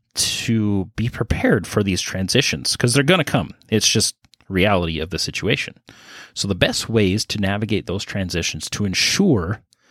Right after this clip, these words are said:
success. Now, think of those words and measure them carefully. Ensure success. So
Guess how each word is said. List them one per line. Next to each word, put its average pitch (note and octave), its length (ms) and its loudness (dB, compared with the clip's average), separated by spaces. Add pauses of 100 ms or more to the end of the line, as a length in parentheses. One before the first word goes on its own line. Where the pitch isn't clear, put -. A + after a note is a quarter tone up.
(280)
success. - 760 2 (680)
Now, G2 240 2
think - 300 -2
of C3+ 100 2
those G#2+ 200 4
words G2 260 0
and F2+ 140 0
measure G2+ 240 2
them F2 140 -4
carefully. D#2 640 -8 (920)
Ensure G2+ 880 2
success. - 840 2 (1200)
So F2 540 0